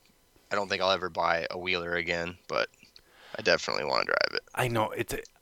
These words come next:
Speaker 2: I get your sentiment on the thirteen five deal.
Speaker 1: It's such a shit class. <laughs>
Speaker 2: It is. I mean, if, if
Speaker 1: It's the
Speaker 2: just
Speaker 1: worst.
Speaker 2: up it a little bit, if you drop a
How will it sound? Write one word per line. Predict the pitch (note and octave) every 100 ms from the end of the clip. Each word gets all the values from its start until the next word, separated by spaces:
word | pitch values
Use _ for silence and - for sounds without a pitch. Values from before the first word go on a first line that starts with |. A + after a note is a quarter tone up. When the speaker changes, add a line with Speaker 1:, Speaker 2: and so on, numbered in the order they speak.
| - - -
Speaker 2:
I | D3+
get | C3+ F#2+ A2+ C3
your | A2+ F#2
sentiment | - G#2 E2+ F2+ F#2
on | E2+ E2+
the | D2+
thirteen | - E2+ - G2 E2+
five | F#2 F2+ F2
deal. | F2 G2 F#2 G2 - - - - - - -
Speaker 1:
It's | G#2+
such | - E3+ -
a | G2+
shit | - - E2+
class. | - G2 F2+ - A#2 - - -
<laughs> |
Speaker 2:
It | - D#3+
is. | A#2+ - - -
I | -
mean, | E3+ F#3
if, | E3 C#3+
if | D#3+ D#3
Speaker 1:
It's | C#3 -
the |
Speaker 2:
just | G3+ G#3+
Speaker 1:
worst. | C3 F#2+ G2+
Speaker 2:
up | E3+ -
it | G#3
a | D#3
little | C#3 C3
bit, | F#2+ E2+ -
if | G#2 -
you | B2+ A2+
drop | F#2 A2+ A2 A2 -
a | F2+ D#2+